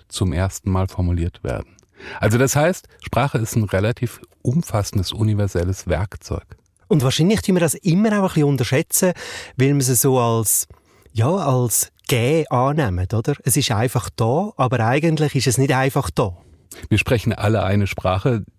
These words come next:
Speaker 1: die wir kennen. Und wie wir mit dieser Sprache umgehen, das hat, ähm, also Sprache an sich ist, glaub ich, noch kein Qualitätsmerkmal, sondern der Umgang damit, kurz gesagt.
Speaker 2: Würdest du der, dem Gedanken beipflichten, dass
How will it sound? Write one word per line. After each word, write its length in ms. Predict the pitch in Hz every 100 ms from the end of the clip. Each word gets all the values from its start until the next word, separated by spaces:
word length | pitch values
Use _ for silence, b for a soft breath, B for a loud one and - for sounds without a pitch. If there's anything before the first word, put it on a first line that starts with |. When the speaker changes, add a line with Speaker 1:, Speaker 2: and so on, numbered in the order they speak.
| -
Speaker 1:
die 100 | 107
wir 140 | 98
kennen. 400 | - 117 113 131 B B B B
Und 460 | - 110 104 95 95
wie 140 | 107
wir 100 | 107
mit 140 | 104 98
dieser 180 | - 101
Sprache 320 | - 95 90
umgehen, 640 | 110 117 113 95 95 98 -
das 260 | 95 -
hat, 400 | 101 92 - -
ähm, 480 | - 95 92 92 92
also 200 | 101 98
Sprache 320 | - - 175 120
an 100 | 104
sich 220 | 120 -
ist, 120 | -
glaub 160 | 98 90
ich, 120 | -
noch 100 | 90
kein 220 | - 98
Qualitätsmerkmal, 960 | - 87 - 90 - 90 82 95 90 101 B B
sondern 260 | - 95 90
der 140 | 85
Umgang 320 | 92 92 87
damit, 300 | 87 87 - -
kurz 240 | 92 -
gesagt. 420 | 92 92 87 - _ - B B B
Speaker 2:
Würdest 240 | 135 196 -
du 80 | 226
der, 400 | 175 160 139 143
dem 320 | - 160 143
Gedanken 720 | 131 123 165 214 - 143 127 139 -
beipflichten, 840 | 160 247 - 139 175 - - 185
dass 260 | - 127 -